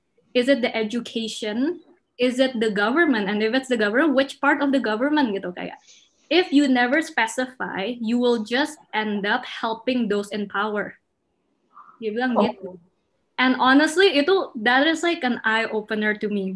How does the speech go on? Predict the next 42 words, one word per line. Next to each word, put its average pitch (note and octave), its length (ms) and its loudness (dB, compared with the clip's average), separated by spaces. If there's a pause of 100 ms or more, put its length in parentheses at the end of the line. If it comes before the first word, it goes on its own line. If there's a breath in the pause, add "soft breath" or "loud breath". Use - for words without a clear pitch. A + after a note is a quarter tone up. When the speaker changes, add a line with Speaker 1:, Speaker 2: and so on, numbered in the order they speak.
(160)
Speaker 1:
Gua C4 240 0
nggak C4 160 0
pernah A#3 160 -4
mikirnya A3+ 320 -6
kayak G#3 320 -4
gitu. A#3+ 120 -4
Selama A#3 360 0
ini, C4+ 320 0
all A#3 160 -2
of C#4 160 0
my C4+ 160 4
anger G#3+ 320 -2
and A3+ 160 -6
my G#3 160 -6
care A3+ 240 -4
tuh C#4+ 320 -4
undirected. G#3 760 -4 (440 soft breath)
I'm A#3+ 280 0
mad A#3+ 320 0
and A3 200 -6
care A#3 240 0
about G#3 240 -4
everything. G3 480 -6 (120)
Tapi D4 240 0
semenjak A#3 600 -4
dia G#3 120 -4
bilang G3 280 -4
gitu, G#3+ 360 -4 (320 soft breath)
gua B3 160 0 (120)
mulai C4 160 0
mikir A3 360 -6
gitu, F#3 240 -6
"Oke, G#3+ 400 -6 (400)
what C#4 320 0 (320)
is D4 280 0
it D#4 240 0
really B3 560 2
about A3 280 -4
Indonesia A3 640 -4
tuh F4 160 2
yang A#3 280 -2
gua A3+ 360 -8